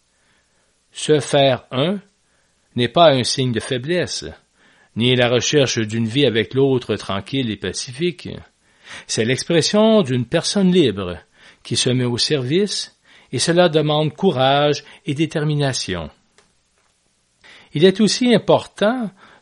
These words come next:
de ne pas perdre de vue le but de se faire un. La phrase de Paul que nous vivrons ce mois-ci continue avec cette expression, «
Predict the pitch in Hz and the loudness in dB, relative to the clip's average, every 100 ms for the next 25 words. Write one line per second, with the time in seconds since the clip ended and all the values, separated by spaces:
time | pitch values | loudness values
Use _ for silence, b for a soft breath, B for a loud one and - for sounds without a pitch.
0 | - 123 143 175 143 - 190 196 120 113 | -4 -2 0 2 0 2 0 2 -2 -4
1 | 117 107 104 165 208 190 b b b 131 | -4 -4 -6 -6 -6 -8 b b b 0
2 | 147 123 208 233 127 - 98 92 101 - | 0 2 0 0 -2 -10 -10 -8 -8 -6
3 | 98 82 - 95 87 85 b b b b | -6 -6 -8 -8 -8 -10 b b b b
4 | b _ _ _ _ _ _ _ _ _ | b _ _ _ _ _ _ _ _ _
5 | B B B 131 180 196 175 180 - 214 | B B B -2 4 6 6 2 2 0
6 | 262 135 104 - b b - 127 135 135 | 2 0 -2 -6 b b 0 2 4 2
7 | 127 139 117 175 156 - 113 113 113 - | 0 -2 2 2 2 0 -2 0 -2 -2
8 | 214 220 - b b b b 185 175 196 | -4 -4 -6 b b b b 0 2 4
9 | 208 233 170 156 - - 156 160 - - | 4 4 4 2 -2 -6 -4 -6 -8 -6
10 | 156 - 110 87 | -4 -2 -4 -6